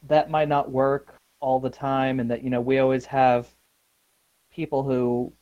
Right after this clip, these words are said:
you know, like our family or, you know, just whatever that are surrounding us and helping us, do you think that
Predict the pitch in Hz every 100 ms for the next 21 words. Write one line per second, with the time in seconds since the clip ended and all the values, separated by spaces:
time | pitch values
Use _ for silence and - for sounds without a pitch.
0 | _ _ _ _ - 131 123 120 123 117
1 | 147 143 139 135 135 117 110 117 120 120
2 | 127 139 135 139 131 127 120 117 117 -
3 | _ _ - 143 139 143 135 131 127 -
4 | 117 117 151 151 123 117 113 - _ _
5 | _ _ _ _ _ 147 160 208 208 196
6 | - 131 123 120